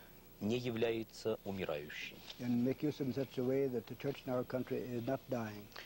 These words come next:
Speaker 1: Церковь наша живёт,
Speaker 2: The church is alive.
Speaker 1: она полна сил,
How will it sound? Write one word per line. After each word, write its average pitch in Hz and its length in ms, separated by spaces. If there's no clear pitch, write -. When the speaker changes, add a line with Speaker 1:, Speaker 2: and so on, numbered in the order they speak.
Speaker 1:
Церковь 147 420
наша 107 320
живёт, 95 420
Speaker 2:
The - 120
church 127 280
is 104 220
alive. 123 480
Speaker 1:
она 123 240
полна 101 380
сил, 175 420